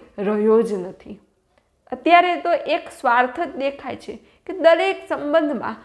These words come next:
કોઈને કોઈ સ્વાર્થ, સ્વાર્થ વગર કોઈ બોલે નહીં, સ્વાર્થ વગર કોઈ બોલાવે નહીં, સ્વાર્થ વગર કોઈ ક્યાંય જાય નહીં,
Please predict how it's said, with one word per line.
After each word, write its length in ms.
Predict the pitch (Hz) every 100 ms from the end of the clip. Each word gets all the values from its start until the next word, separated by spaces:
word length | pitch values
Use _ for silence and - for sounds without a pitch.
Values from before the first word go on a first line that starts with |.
| _ _
કોઈને 400 | 320 349 349 359
કોઈ 240 | 359 311 311
સ્વાર્થ, 420 | 320 214 - - - _ _ -
સ્વાર્થ 360 | 226 247 -
વગર 260 | 254 240 233
કોઈ 180 | 240 233
બોલે 460 | 214 180 202 247
નહીં, 260 | 247 254 254 - -
સ્વાર્થ 360 | 240 240 233
વગર 280 | 247 214 226
કોઈ 180 | 220 233
બોલાવે 580 | 202 185 196 214 247 262
નહીં, 260 | 247 254 - _
સ્વાર્થ 320 | 285 269 277 277
વગર 380 | 240 247 262 - - _
કોઈ 180 | 254 247
ક્યાંય 280 | 240 254 254
જાય 400 | 262 202 220 262
નહીં, 240 | 262 262